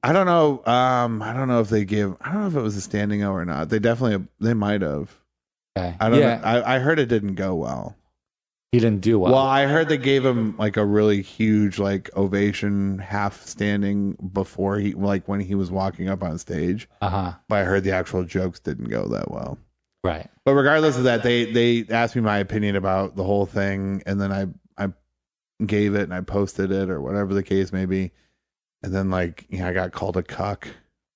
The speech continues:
Speaker 1: by a whole bunch of
Speaker 2: <laughs>
Speaker 1: tro-, internet trolls and everything. And that's
Speaker 2: Because,
Speaker 1: what that
Speaker 2: because your opinion was?
Speaker 1: that he shouldn't,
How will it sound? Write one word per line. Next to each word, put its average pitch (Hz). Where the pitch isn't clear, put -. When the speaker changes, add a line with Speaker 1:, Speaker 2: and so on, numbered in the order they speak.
Speaker 1:
by 95
a 98
whole 98
bunch 95
of 98
Speaker 2:
<laughs> 98
Speaker 1:
tro-, -
internet 117
trolls 110
and 107
everything. 107
And 107
that's 123
Speaker 2:
Because, 202
Speaker 1:
what 135
that 131
Speaker 2:
because 139
your 135
opinion 127
was? 120
Speaker 1:
that 107
he 113
shouldn't, 107